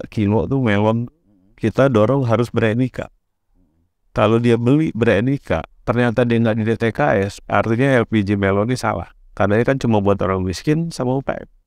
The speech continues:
Nah, ini sekarang subsidi seratus dua puluhan triliun, bagi aja dianggap orang miskin dan U K M.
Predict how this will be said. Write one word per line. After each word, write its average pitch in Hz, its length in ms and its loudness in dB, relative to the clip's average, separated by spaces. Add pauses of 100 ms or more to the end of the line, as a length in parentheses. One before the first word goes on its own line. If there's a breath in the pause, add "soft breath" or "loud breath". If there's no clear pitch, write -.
(640)
Nah, 110 80 0
ini 233 240 4
sekarang 214 320 -4 (840)
subsidi 123 240 2
seratus 120 480 -2
dua 113 240 0
puluhan 120 320 0
triliun, 123 400 2 (640)
bagi 104 480 2
aja 180 240 2
dianggap 98 400 2
orang 120 160 0
miskin 117 240 -2
dan 110 160 -2
U 110 80 -6
K 127 320 -4
M. 120 80 -14